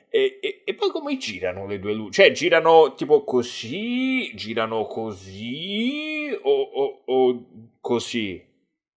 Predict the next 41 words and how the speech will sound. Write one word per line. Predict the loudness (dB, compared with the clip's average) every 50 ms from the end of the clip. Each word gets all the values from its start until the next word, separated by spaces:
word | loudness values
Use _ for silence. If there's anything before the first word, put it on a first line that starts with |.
| _ _ _ _ _ _ _ _ _ _ -2
Perché | -2 4 4 4 4
se | 4 2
girano | -2 0 2 2 4 6 6 4
così, | 4 2 0 0 -2 0
prima | 0 2 4 4
o | 6
poi | 8 8 10 10
va-, | 10 8 6 6 4
andranno | 2 4 4 4 4 4 6 8 8 8 8 8 6 2
a | 0
scontrarsi. | 0 -2 -4 -4 -2 2 4 4 4 4 2 -8 -10 -10
E | -10
se | -6 2 2 2
si | 2 2 -6
scontrano, | -12 -8 2 6 6 6 6 6 2 2 4 4 2
si | 2 -2
spaccano. | -8 -8 -12 _ 4 6 6 6 6 4 2 2 2 -2
Se | -2 -4 -4
si | -4 -4
spaccano, | -12 2 6 6 6 6 6 0 2
cadranno | 2 2 2 4 6 4 4 4 2 -2
sulla | -2 0 0 2
Terra, | 4 4 4 4 6 4 2 0 0 -6 -20 -20 _ _ _ _ _ _
facendo | -2 0 4 4 8 10 10 10
finire | 10 8 2 6 6
il | 6 4 8
mondo. | 8 10 10 10 8 4 -2 -4 -4 -16 -20 -16 _
Però, | 4 6 6 8
secondo | 6 6 0 0 0 0 0
me, | 0 0
tutta | -2 4 4 6
questa | 8 8 6 6 6
cosa | 4 6 6 6 2
delle | 4 4
due | 2 0
lune, | 0 -2 -2 -2 -2
l'eclissi, | -2 -2 -4 -4 -6 -6 -6 -8 -14
il | -6
tornado, | -4 -4 -2 0 -2 -2 -2 -2
eccetera, | -4 -2 -2 0 0 2 0
è | 0 -2